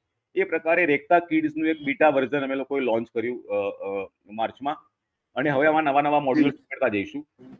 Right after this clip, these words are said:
Speaker 1: અને
Speaker 2: ઓકે.
Speaker 1: અને એ ફ્રી છે, એટલે બાળક એને રમતા રમતા કક્કો બારાખડી શીખી શકે, વાક્ય રચના શીખી શકે. અને એનો હેતુ એ છે કે ગુજરાતી, અ, અ, લિપિ, વાક્ય રચના, અ, અ, ભાષા, શબ્દો,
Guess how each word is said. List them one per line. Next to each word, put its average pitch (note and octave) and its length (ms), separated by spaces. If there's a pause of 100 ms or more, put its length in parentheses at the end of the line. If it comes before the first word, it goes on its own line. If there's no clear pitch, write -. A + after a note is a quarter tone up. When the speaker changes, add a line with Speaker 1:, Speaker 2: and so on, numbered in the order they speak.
Speaker 1:
અને C3+ 140
Speaker 2:
ઓકે. C#3 220 (380)
Speaker 1:
અને D#3+ 180
એ F3 200
ફ્રી G3+ 320
છે, F3 300 (120)
એટલે E3+ 340
બાળક E3+ 340
એને F3 200
રમતા D#3+ 280
રમતા F3 440
કક્કો D#3 440
બારાખડી D3+ 360
શીખી D#3 260
શકે, C#3+ 280
વાક્ય C3+ 280
રચના C#3+ 240
શીખી C3+ 300
શકે. C3 340 (340)
અને F#3 120
એનો G3 160
હેતુ F#3 280
એ G#3+ 80
છે G3+ 100
કે F#3+ 120
ગુજરાતી, F3 560 (320)
અ, C3+ 40
અ, C3+ 540 (140)
લિપિ, F3 520
વાક્ય D3 320
રચના, D3+ 460
અ, B2+ 320
અ, A#2 220
ભાષા, B2+ 540
શબ્દો, C3+ 520